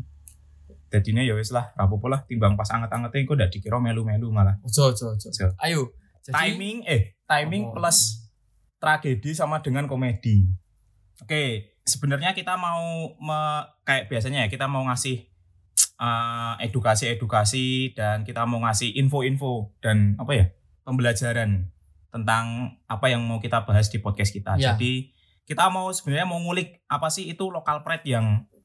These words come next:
Speaker 1: sebenarnya kenapa bisa terjadi dan kenapa, dari kapan dan kenapa
Speaker 2: Dari mana?
Speaker 1: sampai, dari mana dan sampai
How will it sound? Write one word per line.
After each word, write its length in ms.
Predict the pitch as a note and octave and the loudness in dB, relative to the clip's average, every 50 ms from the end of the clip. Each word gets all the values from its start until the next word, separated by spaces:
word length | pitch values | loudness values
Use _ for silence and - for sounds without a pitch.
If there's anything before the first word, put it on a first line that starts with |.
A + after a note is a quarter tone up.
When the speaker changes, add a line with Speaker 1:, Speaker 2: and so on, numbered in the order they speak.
| _ _ _ - - - - _ _ _ _ | _ _ _ -20 -20 -20 -20 _ _ _ _
Speaker 1:
sebenarnya 600 | - - - - C#3 B2+ B2 A2+ B2 C3 B2+ B2+ | -14 -10 -6 -2 0 0 0 0 0 -2 -4 -4
kenapa 320 | - C3 A#2+ A2+ - A#2+ A#2+ | -4 -6 -6 -4 -4 -4 -4
bisa 220 | G#2 - G#2+ G2+ | -4 -2 0 0
terjadi 760 | G2 G#2+ G#2 G2+ G#2+ G2 F#2 - A#2+ A#2 A#2+ A#2+ A#2+ A#2+ A#2 G#2 | 0 0 0 2 2 2 2 4 2 2 2 2 2 0 -2 0
dan 260 | G#2 G#2 F#2+ G2 G2+ | 2 4 4 4 4
kenapa, 720 | G2 A2 A2 G#2 G#2 - A#2+ A#2+ A#2+ A#2+ A#2+ A#2+ - _ _ | 4 2 0 0 0 -2 -2 0 0 0 -2 -4 -8 _ _
dari 260 | - E3 D3+ C3 C3 | 0 2 2 2 2
kapan 680 | A2 B2+ A2+ A2 - B2+ B2+ B2 A#2+ A#2+ B2+ B2+ C3 B2+ | 0 -2 -4 -4 -4 -4 -4 -4 -4 -4 -4 -6 -6 -6
dan 440 | - A#2 A2 G#2 G#2 G2+ G2+ G#2 G#2 _ _ _ _ _ _ | -2 2 4 6 6 6 4 2 -2 _ _ _ _ _ _
kenapa 360 | _ - C3 C3 B2+ B2 D#3 | _ -6 -2 -2 0 0 0
Speaker 2:
Dari 20 | D#3+ | 0
mana? 60 | - | 0
Speaker 1:
sampai, 260 | F#3 F3 E3 E3 E3 D#3 C3 A2 - _ | -2 -2 -2 -4 -4 -4 -6 -8 -14 _
dari 240 | _ - C3 B2+ C3 | _ 0 2 2 2
mana 300 | B2+ B2 A#2 A#2+ C3 C3 C3+ C3 C3 | 2 0 0 -2 -2 -2 -4 -4 -4
dan 160 | - A2+ A#2 | -4 -4 -2
sampai 520 | A2 B2+ B2 A#2 B2 C3 B2+ B2+ C3 C#3+ | 0 -2 -2 0 -2 -2 -2 -2 -4 -6